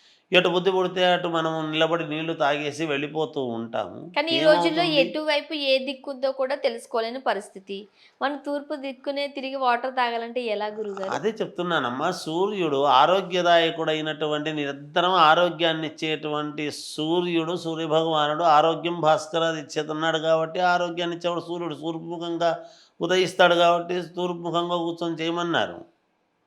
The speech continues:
Speaker 1: ప్రధానికి కూడా పూర్వం ఎవరు కూడా ఇలా వాకింగ్‌లు అవి చేసేవాళ్ళు కాదు,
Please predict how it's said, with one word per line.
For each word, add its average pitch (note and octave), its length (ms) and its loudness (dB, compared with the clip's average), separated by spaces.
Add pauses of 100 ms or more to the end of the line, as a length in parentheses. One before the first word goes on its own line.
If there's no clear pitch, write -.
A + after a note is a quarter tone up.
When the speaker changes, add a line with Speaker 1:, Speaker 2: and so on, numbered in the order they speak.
(440)
Speaker 1:
ప్రధానికి E3+ 560 4
కూడా A#2+ 280 -4 (640)
పూర్వం G3+ 400 6
ఎవరు F#3+ 460 6
కూడా F#3+ 220 6
ఇలా F#3+ 240 6
వాకింగ్‌లు F3+ 580 6
అవి F#3 140 6
చేసేవాళ్ళు F#3+ 560 4
కాదు, E3 600 4